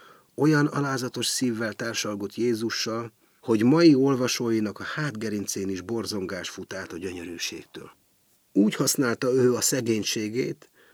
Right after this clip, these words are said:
ahogyan a pap a szószéket. Felállt rá, s mint egy ég és föld között lebegve, ha kedve jött hozzá, szennyes ujjaival szétbontotta a felhőket,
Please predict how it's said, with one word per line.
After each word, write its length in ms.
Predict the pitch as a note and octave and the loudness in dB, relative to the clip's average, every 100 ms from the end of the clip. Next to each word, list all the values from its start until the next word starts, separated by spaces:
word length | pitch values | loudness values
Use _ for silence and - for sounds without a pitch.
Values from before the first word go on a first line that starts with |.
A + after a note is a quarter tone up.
| _ - | _ -8
ahogyan 380 | G2+ A2 G2+ | -2 0 0
a 100 | G2 - | -2 -4
pap 240 | D#3+ D3 B2 | -4 -4 -2
a 40 | |
szószéket. 960 | - G2 F2+ - F#2+ - - - - _ _ _ _ _ - | -2 -2 -4 -6 -6 -10 -12 -14 -20 _ _ _ _ _ -6
Felállt 500 | - B2+ A#2 A#2 B2 | 2 4 4 2 -4
rá, 360 | B2+ B2 A#2 _ _ _ _ _ - | -8 -10 -14 _ _ _ _ _ -12
s 120 | - | -6
mint 220 | A2 G2+ | -4 -2
egy 160 | G2+ G#2 | -4 -4
ég 260 | C#3 C#3+ A#2+ | 0 2 2
és 180 | G#2+ | 0
föld 280 | - A2+ G#2+ | 0 -2 -2
között 300 | A#2+ G2+ G2 | -2 -4 -4
lebegve, 500 | G#2 G#2 F#2 F2+ F#2 | -6 -6 -8 -8 -10
ha 160 | F2+ F#2 | -8 -6
kedve 340 | - G#2 F#2+ | -2 -2 2
jött 180 | G2+ G2 | 2 0
hozzá, 540 | - G2+ F2+ F#2+ F#2+ - - | -4 -6 -6 -8 -10 -14 -14
szennyes 480 | - A#2+ G#2 G#2 - | -6 0 2 2 0
ujjaival 580 | G#2 G2 G2 F#2+ F#2 F#2 | 0 0 0 0 -2 -2
szétbontotta 800 | - A#2 G#2+ F#2+ G#2 G2+ F#2+ - | -2 0 -2 0 -4 -4 -8 -10
a 60 | F2+ | -10
felhőket, 760 | - - G2 G2+ - F2 - | -8 -8 -8 -8 -10 -12 -14